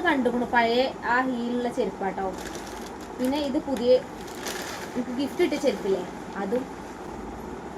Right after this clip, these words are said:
ഇതിക്ക് ഒന്നും വെക്കാനില്ല. ഇതൊക്കെ നമുക്ക് ഇങ്ങനെ ക്ലോസ് ചെയ്യാം. ഇനി അഥവാ വെക്കണമെന്നുണ്ടെങ്കിൽ വെക്കാം ട്ടോ. എന്തേലും ഓർമ്മ വരാണെങ്കിൽ വെക്കാം.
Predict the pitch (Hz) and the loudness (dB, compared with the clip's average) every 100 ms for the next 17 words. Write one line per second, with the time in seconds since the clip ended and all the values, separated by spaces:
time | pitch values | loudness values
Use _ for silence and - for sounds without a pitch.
0 | - - - - - 285 302 330 349 294 | -10 -8 -8 -8 -4 -2 0 2 4 4
1 | 277 285 254 - 240 247 220 254 - - | 4 2 2 2 0 2 2 0 -4 -8
2 | 202 254 277 262 247 247 247 240 240 233 | -4 -2 0 0 -2 -4 -4 -2 0 0
3 | 208 185 220 202 247 277 294 330 - - | 0 0 0 2 2 4 4 4 2 2
4 | 320 339 339 339 - 226 196 185 170 - | 4 4 4 4 4 2 4 2 0 -8
5 | - - - - - 220 247 294 254 247 | -10 -10 -10 -8 -2 2 6 8 8 6
6 | 294 269 254 254 226 233 277 226 - | 4 6 6 6 2 0 0 -2 -4